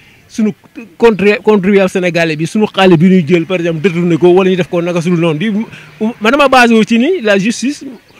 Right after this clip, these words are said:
mooy statuer. Bon, dama gëm sama justice. De toute façon, man, que affaire politique laa du politique. Di ma mu wax nañ ne gars xaalis daal détourné nañu wala dugal ko,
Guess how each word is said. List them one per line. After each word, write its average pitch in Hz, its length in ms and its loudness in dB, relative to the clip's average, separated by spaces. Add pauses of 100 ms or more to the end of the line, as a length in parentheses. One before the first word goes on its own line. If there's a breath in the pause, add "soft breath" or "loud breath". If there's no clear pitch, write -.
(160 soft breath)
mooy 262 220 -2
statuer. 285 500 0 (140)
Bon, 208 160 -4
dama 185 180 2
gëm 175 160 2
sama 196 200 4
justice. 214 260 -2
De 202 100 -10
toute 392 140 -14
façon, 320 320 -2
man, 294 140 0 (420 soft breath)
que 320 60 -4 (140)
affaire 262 300 -4
politique 240 320 -4
laa 240 140 2
du 208 100 -8
politique. 208 360 -4 (340)
Di 294 100 0
ma 294 180 0
mu 285 80 0
wax 269 180 2
nañ 240 180 2
ne 226 120 2
gars 220 260 -2 (100)
xaalis 233 300 0
daal 208 260 2 (300)
détourné 226 460 2
nañu 202 240 2
wala 220 180 2
dugal 220 240 -4
ko, 208 160 0